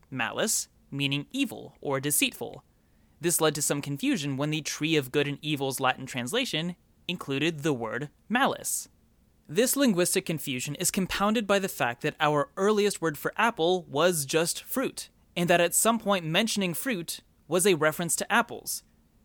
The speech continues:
This wasn't what led a big cultural following of apples being the forbidden fruit, though. That didn't happen until sixteen sixty-seven, when John Milton wrote Paradise Lost,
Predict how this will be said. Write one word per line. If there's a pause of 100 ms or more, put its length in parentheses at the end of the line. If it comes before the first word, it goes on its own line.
(120)
This
wasn't
what
led
a
big
cultural
following
of
apples
being
the
forbidden
fruit,
though. (280)
That
didn't
happen
until
sixteen
sixty-seven,
when
John
Milton
wrote
Paradise
Lost,